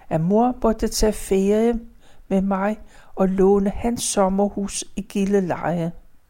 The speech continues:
Det var ikke sjovt at ligge på hospitalet, og vi syge børn var meget bange for frøken Skrab,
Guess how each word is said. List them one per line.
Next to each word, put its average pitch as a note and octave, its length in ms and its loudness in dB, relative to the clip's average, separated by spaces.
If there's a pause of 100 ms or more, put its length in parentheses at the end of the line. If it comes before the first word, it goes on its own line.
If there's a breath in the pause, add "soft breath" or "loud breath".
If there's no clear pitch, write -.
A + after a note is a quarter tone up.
(1400 soft breath)
Det F#3 140 4
var - 240 -2
ikke A3 320 2
sjovt - 540 0
at F#3+ 80 2
ligge F#3 240 2
på F#3+ 220 2
hospitalet, F3+ 1080 -2 (400 soft breath)
og F3 160 -2
vi A#3 140 0
syge G#3+ 540 -2
børn G3 300 4 (280)
var E3+ 100 4
meget F3+ 480 0
bange F3+ 420 0
for F#3+ 340 0 (200 loud breath)
frøken D#3+ 460 0
Skrab, - 500 -2